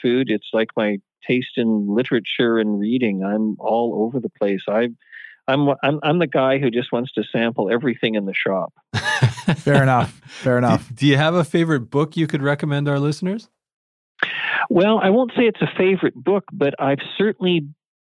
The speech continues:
Speaker 1: been interested in reading. There are three books, actually, by Yuval Harari. I've recommended them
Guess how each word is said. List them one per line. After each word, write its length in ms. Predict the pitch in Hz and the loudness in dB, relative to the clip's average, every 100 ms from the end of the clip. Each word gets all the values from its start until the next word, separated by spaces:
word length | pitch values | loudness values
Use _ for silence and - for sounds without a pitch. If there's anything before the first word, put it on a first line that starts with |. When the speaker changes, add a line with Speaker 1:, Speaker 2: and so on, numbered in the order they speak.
| _ _ | _ _
Speaker 1:
been 200 | 160 143 | -2 0
interested 640 | 139 156 165 143 - 151 131 | 0 0 0 -2 0 0 2
in 160 | 120 | 2
reading. 320 | 120 147 143 | 2 2 2
There 80 | 117 | 0
are 180 | 110 - | -2 -2
three 140 | 190 202 | -2 0
books, 300 | 135 - - | 0 -2 -2
actually, 380 | 110 107 147 143 | -2 -2 -2 0
by 220 | 131 123 | 2 2
Yuval 500 | 123 139 151 147 135 | 2 2 2 0 0
Harari. 540 | 120 113 110 143 160 | 0 2 0 0 0
I've 160 | 127 123 | 0 -2
recommended 540 | 131 - 131 127 123 | -4 -4 -4 -4 -2
them 160 | 123 | -4